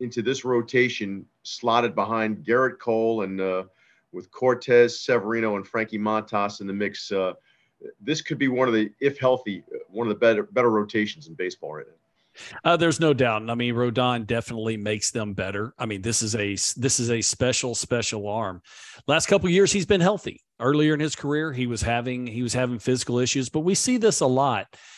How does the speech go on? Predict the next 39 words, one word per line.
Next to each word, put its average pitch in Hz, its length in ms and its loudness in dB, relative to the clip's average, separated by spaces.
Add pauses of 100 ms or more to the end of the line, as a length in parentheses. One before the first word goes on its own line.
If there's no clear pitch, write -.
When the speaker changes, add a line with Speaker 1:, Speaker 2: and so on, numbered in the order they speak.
(240)
Speaker 2:
with, 127 340 4
uh, 113 320 2
with 123 240 -2
pitchers. 131 340 -2
Sometimes 139 460 -4
it 127 60 -6
just 127 240 -2
takes 135 260 -2
them 139 160 -2
a 135 60 4
long 123 480 0
time 127 280 -4
to 110 80 -6
figure 120 380 -2
out 120 320 0
what 117 220 0
they 127 140 2
need 123 280 -2
to 127 80 -4
do, 135 260 -2
what 120 220 0
they 131 140 4
don't 123 400 2
need 127 200 -2
to 113 80 -6
do 113 220 -4
to 110 80 -6
stay 123 300 2
on 117 180 2
the 104 100 -6
field, 120 320 -2
stay 120 240 2
on 113 180 -2
the 95 60 -10
mound. 117 420 -4 (640)
And, 123 180 0
you 127 100 2
know, 113 120 4
Rodon, 131 760 2